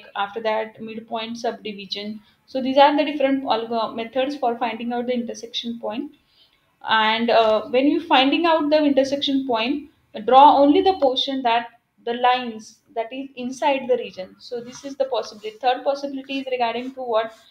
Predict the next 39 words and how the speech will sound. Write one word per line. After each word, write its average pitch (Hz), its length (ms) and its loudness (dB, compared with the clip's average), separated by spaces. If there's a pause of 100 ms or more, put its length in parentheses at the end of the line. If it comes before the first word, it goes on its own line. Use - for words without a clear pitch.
(260)
The 247 80 0
lines 254 480 0 (140)
that 240 180 0
are 285 200 2
partially 294 500 2
inside 277 360 -2
the 285 80 -2
window, 262 440 -6 (260)
we 285 140 -4
have 277 220 2
to 330 80 -10
finding 269 400 -2
out 262 360 -2
the 254 240 -2 (320)
intersection 294 760 0
point 240 440 -6 (300)
and 240 240 -4
draw 269 440 2 (140)
the 277 160 2
only 277 440 -4
that 311 280 -2 (100)
portion 277 380 -4
of 269 160 -4
the 277 80 0
line 240 480 -2
that 226 200 -2
are 262 180 2 (340)
inside 262 500 0
the 240 100 0
region. 185 380 -8 (340)
So 247 320 -4
these 262 200 -6
are 294 160 2
the 339 200 -6
three 330 200 -6
possibilities 269 840 -2
regarding 240 540 -2
to 254 160 -10
your 233 280 0